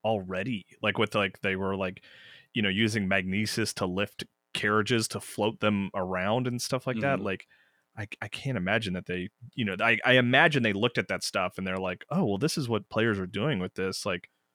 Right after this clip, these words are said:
Speaker 1: let's expand their tool set and just, like, give them even more options," you know?
Speaker 2: Yeah. And, I mean, really, like, the big thing that they said, 'cause I asked, like, "How did this challenge you as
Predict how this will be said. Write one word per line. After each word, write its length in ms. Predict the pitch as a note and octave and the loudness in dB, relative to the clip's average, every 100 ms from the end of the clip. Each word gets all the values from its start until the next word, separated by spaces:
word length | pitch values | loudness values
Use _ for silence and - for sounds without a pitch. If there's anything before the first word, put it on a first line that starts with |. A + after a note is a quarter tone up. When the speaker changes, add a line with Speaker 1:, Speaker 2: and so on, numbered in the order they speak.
| _ _ | _ _
Speaker 1:
let's 160 | A#2 - | -4 -2
expand 480 | F3 - F#2 A#2 C3 | -2 -2 0 0 0
their 120 | F#2+ | -2
tool 260 | - A2+ | -2 -4
set 240 | D#3+ D2+ C#2 | -2 -4 -4
and 100 | E2+ | -6
just, 160 | F#2 | -6
like, 120 | G2 F#2+ | -6 -4
give 160 | G2+ | -4
them 160 | G#2 F#2 | -4 -4
even 180 | F#2+ D2+ | -6 -8
more 240 | D2+ G2+ | -4 -4
options," 600 | D#2+ F#2 - - - - | -2 -2 -4 -10 -12 -12
you 80 | - | -10
know? 160 | E2 C3 - - _ _ | -8 -8 -10 -20 _ _
Speaker 2:
Yeah. 300 | G#2 F2+ E2+ - - - - - - | -4 -2 -4 -10 -20 -20 -20 -20 -6
And, 240 | - A#2 A2+ _ - | -2 -2 -4 _ -4
I 60 | |
mean, 120 | A2+ | -2
really, 300 | A2 D#3+ D#3+ | 2 2 2
like, 260 | A2+ A2 - | 2 0 -2
the 80 | A#2+ | -4
big 260 | A2 C#3+ - | -2 -2 0
thing 180 | C#3 | 0
that 140 | A#2+ - | 0 0
they 180 | A2+ G#2+ | 0 0
said, 300 | - B2 - | 0 0 2
'cause 80 | |
I 80 | B2+ | 2
asked, 280 | A#2 C#3 - | 4 2 0
like, 200 | A2 F#2 | -4 -2
"How 180 | - C#3+ | -2 0
did 120 | C#3+ A2+ | 2 0
this 180 | A#2 | -4
challenge 720 | - - A2+ A2+ A2+ G2+ - - | -4 2 2 2 -2 -4 -6 -6
you 240 | G#2 G2 | -4 -2
as 280 | F#2 D#2+ - | -4 -6 -10